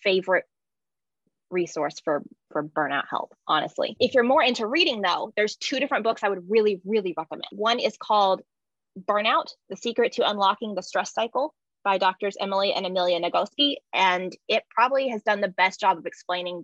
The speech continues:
that whole stress cycle, stress response cycle. The other one is Can't Even, How Millennials Became the Burnout Generation by Ann Helen Peterson. And this does a really, really good job of breaking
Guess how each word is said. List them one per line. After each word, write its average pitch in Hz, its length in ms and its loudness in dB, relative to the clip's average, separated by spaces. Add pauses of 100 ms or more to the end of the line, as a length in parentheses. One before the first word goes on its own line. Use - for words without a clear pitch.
(100)
that 175 260 2
whole 196 460 2 (840)
stress - 480 -2
cycle, 190 520 0 (240)
stress 196 260 -6
response 190 500 -6
cycle. - 560 -4
The 240 120 0
other 330 240 6
one 220 200 2
is 190 420 0 (800)
Can't 262 280 -2
Even, 180 360 -4 (140)
How 226 160 -2
Millennials 226 540 -2 (100)
Became 214 320 -4
the 202 80 -4
Burnout 180 380 -4
Generation 175 560 -4 (640)
by 262 140 2
Ann 202 180 4
Helen 190 280 0
Peterson. 208 520 -2 (480)
And 202 360 2
this 226 180 0
does 262 180 4
a 240 60 2
really, 214 380 2
really 202 260 2
good 202 160 0
job 196 180 4
of 190 80 0
breaking 185 340 0